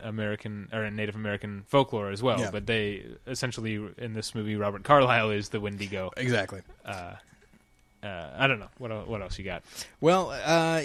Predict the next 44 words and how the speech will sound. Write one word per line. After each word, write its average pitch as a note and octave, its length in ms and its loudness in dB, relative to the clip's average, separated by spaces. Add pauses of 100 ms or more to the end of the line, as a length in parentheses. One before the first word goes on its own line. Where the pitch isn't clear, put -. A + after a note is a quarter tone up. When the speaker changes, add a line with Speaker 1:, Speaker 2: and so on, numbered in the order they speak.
Speaker 2:
yeah, D3 360 4
okay. C#3+ 200 4
So - 160 6
we've C#3+ 140 4
talked F3 240 4
about C3 260 2
Speaker 1:
I D3 100 6
was C3 80 6
Speaker 2:
cannibalism. A#2+ 100 2
Speaker 1:
trying A2+ 140 8
to D#3+ 60 4
wrap. D3 260 4
The, B2 100 -4
I C3+ 60 0
was, C3+ 120 -6
I B2 160 -8
wanted D3 220 -4
to B2 80 -6
wrap A#2+ 280 4
up A#2+ 160 10
on G#2+ 100 0
cannibalism, F2+ 720 -4
and G#2 140 -2
I G#2 60 0
totally A#2 340 2
dropped G#2 240 2
the - 40 0
fucking F#2+ 280 -2
ball. F2 400 -4
Speaker 2:
The A#2+ 80 -10
cook, B2 180 0
the A2+ 120 -2
thief, A#2+ 200 0
his A2 160 -4
wife, A2+ 180 0
and G#2+ 100 -4
her G#2 60 -4
lover. C3 300 -2 (600)
Speaker 1:
Okay, D3+ 340 8
let's D#3 240 6
end E3+ 120 12
with G#3+ 100 12
Speaker 2:
Spoilers. F3+ 320 12
Speaker 1:
this. - 20 -14